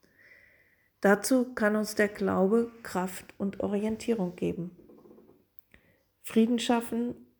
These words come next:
ohne Waffen funktioniert gegenüber Russland gerade nicht. Aber da, wo wir sind, konsequent für Frieden, Freiheit und Demokratie eintreten, das können wir und das sollen wir tun.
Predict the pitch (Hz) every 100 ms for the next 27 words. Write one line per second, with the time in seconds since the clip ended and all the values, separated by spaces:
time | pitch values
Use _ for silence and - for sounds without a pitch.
0 | - 202 214 214 214 208 220 220 - 185
1 | 185 190 180 185 - 185 180 185 190 185
2 | 185 185 185 208 202 208 202 202 190 190
3 | 208 190 185 - - _ _ _ _ _
4 | - _ - _ _ - 196 185 190 190
5 | 226 254 254 185 202 196 190 196 208 233
6 | 190 - _ _ _ _ - 220 240 247
7 | 247 185 165 180 - 190 - 220 233 233
8 | - 196 196 196 196 - 180 185 185 180
9 | - 175 - 196 202 - 208 220 - 175
10 | 175 180 - - - _ _ 202 - -
11 | 220 202 170 175 170 185 - _ _ _
12 | _ _ 175 185 180 190 180 190 202 -
13 | 175 160